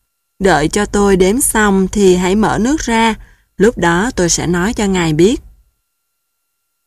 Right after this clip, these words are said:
Quốc vương hỏi tiếp: "Trên trời có bao nhiêu vì sao?" Tiểu mục đồng chọc thủng rất nhiều điểm trên tờ giấy trắng và nói: "Sao ở trên trời cũng nhiều như những điểm ở tờ giấy trắng này?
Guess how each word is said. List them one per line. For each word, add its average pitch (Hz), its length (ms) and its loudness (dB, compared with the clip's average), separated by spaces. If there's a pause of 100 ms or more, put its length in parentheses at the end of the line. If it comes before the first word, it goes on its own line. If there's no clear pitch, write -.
(520)
Quốc 247 220 0
vương 185 260 2
hỏi 156 280 -6
tiếp: 214 280 0 (1200)
"Trên 220 240 2
trời 180 380 2
có 220 160 -4
bao 226 180 2
nhiêu 208 240 2
vì 180 180 6
sao?" 214 380 0 (1600)
Tiểu 190 180 -2
mục 247 240 -4
đồng 180 400 -2
chọc - 280 -6
thủng 190 380 -4
rất 294 220 -4
nhiều 196 260 2
điểm 156 300 -2
trên 202 260 0
tờ 185 160 -4
giấy 170 300 0
trắng 208 340 -2
và 202 120 -4
nói: 160 360 -2 (2500)
"Sao 247 320 0
ở 180 120 0
trên 247 260 0
trời 190 360 2
cũng 170 280 -2
nhiều 208 280 4
như 196 260 2
những 185 340 2
điểm 196 320 0
ở 202 140 -2
tờ 202 160 -4
giấy 180 240 0
trắng 240 340 -4
này? 190 280 0